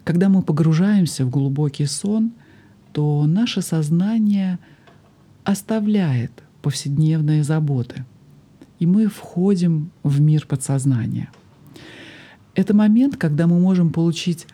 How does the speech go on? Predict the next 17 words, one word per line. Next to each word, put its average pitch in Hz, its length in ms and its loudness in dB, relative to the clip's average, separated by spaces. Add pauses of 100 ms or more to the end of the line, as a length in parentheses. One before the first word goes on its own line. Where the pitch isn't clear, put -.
ответы 147 800 -2 (320)
на 147 180 2
важные 135 420 0
вопросы, 139 560 -2
которые 147 400 -2
нас 147 340 -2
беспокоят. 143 920 -4 (1800)
Момент, 165 440 2
когда 160 300 0
мы 156 140 2
можем 151 580 0 (320)
получить 147 640 -4 (160)
просветление 147 1160 -2 (680)
или 240 280 2
обнаружить 165 880 0 (360)
какую-то 143 520 -4
новую 139 840 0